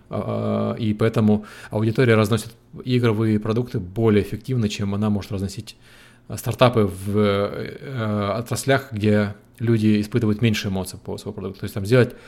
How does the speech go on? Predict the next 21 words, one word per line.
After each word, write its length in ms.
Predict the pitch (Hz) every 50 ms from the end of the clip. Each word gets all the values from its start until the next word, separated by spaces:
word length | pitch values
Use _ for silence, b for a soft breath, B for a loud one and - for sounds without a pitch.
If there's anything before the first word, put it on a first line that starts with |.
| B B B B
лучший 320 | B 120 131 135 - - 120
холодильник, 460 | - 123 127 127 135 180 185 156 107
например, 420 | 110 101 107 95 92 90 - - - - b b b b b b b b b b -
или 460 | 120 110 107 104 104 101 98 95 92
сделать 480 | 90 98 110 110 107 101 104 - - - - -
лучшую 600 | 120 120 120 120 113 - - - 110 104 104 107
электронную 360 | 104 101 - 117 113 113 113
почту – 480 | 107 156 165 160 - - 120 104 101 - b b b b b b - -
вряд 320 | 120 104 120 131 127 120
ли 60 | 113
вызовет 320 | 110 113 117 110 110 107 107
такой 200 | 107 - 107 101
всплеск 340 | - - - 117 101 - 110
энтузиазма, 520 | 104 104 101 101 110 120 131 120 113 101
как 180 | - 98 90 92
сделать, 400 | 92 104 107 104 95 - - -
э, 960 | 104 92 95 92 95 95 98 98 101 101 101 101 104 104 104 107 110 113 110 - b b b b b b b - - -
хорошую 380 | - 120 117 117 - - 110 101
выживалку, 500 | 101 101 98 98 87 85 - - 113 - -
например, 440 | - - - 98 98 104 117 120 - _ _ -
да? 200 | - 110 120 120